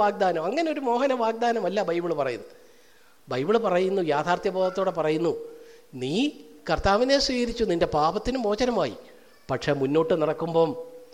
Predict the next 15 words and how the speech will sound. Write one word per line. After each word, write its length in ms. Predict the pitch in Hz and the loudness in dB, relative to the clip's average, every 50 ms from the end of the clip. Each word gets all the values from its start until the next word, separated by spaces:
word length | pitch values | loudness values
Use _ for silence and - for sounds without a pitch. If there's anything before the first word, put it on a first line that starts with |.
| - - - - - - 131 | -20 -20 -20 -16 -8 -6 -4
ഒന്നുറങ്ങിയതുകൊണ്ട് 680 | 127 139 151 143 143 143 151 165 156 175 180 185 196 185 160 | -2 0 0 0 0 -2 -2 -2 -2 -2 -2 -2 -2 -2 -2
നേരം 200 | 151 151 180 180 156 | 0 0 0 0 0
വെളുക്കുകയില്ല, 420 | 160 156 - - 190 160 151 160 156 - | 0 0 -2 0 -2 0 0 -2 -2 -4
പിന്നെയും 320 | 123 120 135 151 170 180 175 | -4 -2 0 0 2 0 0
എന്ത് 120 | 156 180 160 156 | -2 -4 -4 -6
സംഭവിക്കാം? 480 | 139 127 160 170 170 165 180 147 110 - - - - - - - - - - - - - - | -6 -4 -2 -4 -2 0 0 -2 -2 -4 -10 -18 -20 -20 -20 -20 -20 -20 -20 -20 -20 -12 -6
പിന്നെയും 540 | 151 151 151 170 190 190 208 226 240 277 311 302 - - - - - - - - - - - - - - - - 143 156 | -4 -4 0 2 4 4 4 4 2 0 0 -2 -6 -12 -18 -20 -20 -20 -20 -20 -20 -20 -20 -20 -20 -20 -16 -12 -10 -8
അറിഞ്ഞോ 260 | 170 165 156 175 165 160 147 | -8 -6 -2 -2 0 0 0
അറിയാതെയോ 500 | 139 139 135 139 139 139 135 147 147 147 151 - 147 | 0 0 0 0 0 -2 0 -2 -2 -2 -2 -2 -2
പാപത്തിൽ 400 | 123 127 127 143 139 - 147 143 139 135 | 0 0 -2 -2 -4 -4 -4 -4 -4 -4
വീണു 220 | 131 143 165 180 165 156 | -4 0 2 2 2 4
പോകാം. 340 | 156 143 127 139 120 98 92 - - - - - - - - - 117 | 2 4 4 2 0 0 -4 -10 -16 -20 -20 -20 -20 -20 -16 -12 -12
അങ്ങനെ 260 | 123 120 127 135 139 - - | -8 -6 -4 -4 -2 -2 -2
സംഭവിച്ചാൽ 680 | 143 135 135 143 147 151 151 151 175 175 156 160 165 160 160 - - - - - - - - - - - - - - - - 185 196 | -4 -2 -2 -2 0 0 0 0 0 2 4 4 4 2 -2 -8 -14 -18 -20 -20 -20 -20 -20 -20 -20 -20 -20 -20 -6 0 4 6 6
അതിനുള്ള 580 | 220 226 370 370 349 339 285 208 208 220 220 | 6 8 6 6 6 6 4 4 4 4 6